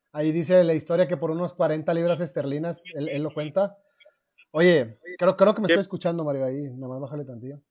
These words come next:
Speaker 1: ya.
Speaker 2: Sí, nada más te, te estás lagueando, tú te estás lague-, nos estamos lagueando un poquito, pero sí se escucha bien,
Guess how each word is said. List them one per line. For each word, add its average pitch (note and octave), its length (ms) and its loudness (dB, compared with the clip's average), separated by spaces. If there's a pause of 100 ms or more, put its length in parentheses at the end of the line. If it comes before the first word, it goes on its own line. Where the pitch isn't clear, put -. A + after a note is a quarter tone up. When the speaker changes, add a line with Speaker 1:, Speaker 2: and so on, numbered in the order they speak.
Speaker 1:
ya. A2 220 -16 (460)
Speaker 2:
Sí, F3 360 2
nada D3+ 100 -2
más D#3+ 180 -4
te, - 80 -20
te F3 120 -6
estás F#3 160 -4
lagueando, E3+ 480 0 (100)
tú E3+ 120 -2
te F3 100 -8
estás F3+ 140 -4
lague-, D#3+ 240 -4
nos C#3+ 200 -8
estamos D#3 260 -2
lagueando D3+ 320 0
un D3 40 -16
poquito, C3+ 380 -8 (220)
pero C3 240 2
sí D3 100 -8
se C#3 80 -6
escucha D3+ 300 -8
bien, B2+ 180 -4